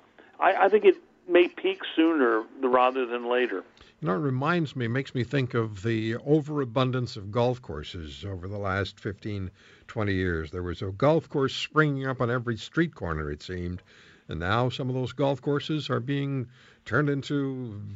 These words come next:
Speaker 2: condo developments and other outlets because, well, there just aren't as many golfers.
Speaker 1: Well, in the U S, they've had a shrinkage of over a third in the golf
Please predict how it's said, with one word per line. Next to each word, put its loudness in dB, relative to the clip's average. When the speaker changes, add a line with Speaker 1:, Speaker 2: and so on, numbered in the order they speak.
Speaker 2:
condo 0
developments -8
and -10
other 0
outlets -10
because, -6
well, -6
there -4
just -4
aren't 4
as -2
many -2
golfers. -6
Speaker 1:
Well, 8
in 0
the -2
U 6
S, 4
they've 4
had 2
a -2
shrinkage -2
of -2
over 6
a 2
third 2
in -8
the -10
golf 2